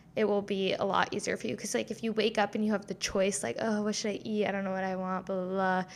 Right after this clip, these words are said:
Oh, let me, like, order something," or, "Oh, I'll just have an iced coffee."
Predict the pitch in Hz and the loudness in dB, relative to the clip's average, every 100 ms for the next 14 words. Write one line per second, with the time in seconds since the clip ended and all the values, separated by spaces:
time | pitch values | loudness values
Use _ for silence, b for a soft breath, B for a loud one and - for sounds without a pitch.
0 | B B 208 202 190 185 190 185 185 180 | B B 2 4 4 4 2 2 2 0
1 | - 196 190 - 202 196 190 190 185 - | 0 0 0 -2 -2 -2 2 2 2 2
2 | 214 202 190 190 202 208 185 185 202 - | 4 6 4 2 -2 -2 -2 -2 -4 -4
3 | - - - - | -2 -2 -2 -4